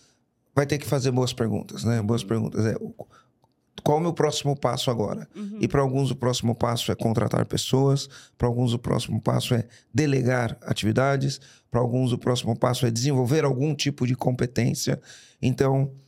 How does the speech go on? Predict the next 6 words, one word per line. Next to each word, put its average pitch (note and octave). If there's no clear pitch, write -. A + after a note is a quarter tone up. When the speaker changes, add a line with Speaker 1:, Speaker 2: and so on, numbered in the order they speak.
Speaker 1:
é, B2
aproveitar D#3
o F3
momento, E3+
comemorar, D#3
respirar, E3